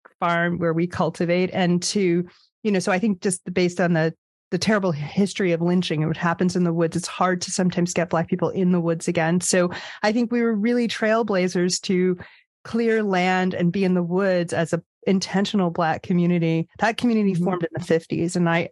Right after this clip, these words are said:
Speaker 1: I grew up in the seventies and eighties. So it was really, you know, later I, I might be romanticizing it. Maybe we couldn't have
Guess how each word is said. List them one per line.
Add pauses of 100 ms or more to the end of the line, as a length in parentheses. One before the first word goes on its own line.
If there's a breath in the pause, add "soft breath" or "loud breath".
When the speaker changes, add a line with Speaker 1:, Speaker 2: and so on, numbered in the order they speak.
Speaker 1:
I
grew
up
in
the
seventies
and
eighties.
So (760)
it
was
really, (180)
you
know,
later
I,
I
might
be
romanticizing
it.
Maybe
we
couldn't
have